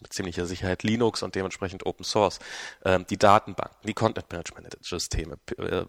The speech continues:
weiß der Teufel, welche Sprache ihr dann benutzt, P H P, alles, alles Open Source. Und dann kommt ihr da drauf, kippt ein bisschen Printinhalte rein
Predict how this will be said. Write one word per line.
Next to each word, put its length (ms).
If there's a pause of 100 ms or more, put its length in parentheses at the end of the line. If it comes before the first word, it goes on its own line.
weiß 260
der 80
Teufel, 260
welche 140
Sprache 340
ihr 80
dann 180
benutzt, 360
P 160
H 80
P, 300
alles, 440
alles 360
Open 220
Source. 320 (300)
Und 80
dann 120
kommt 240
ihr 80
da 100
drauf, 400 (1200)
kippt 300
ein 60
bisschen 320
Printinhalte 840
rein 260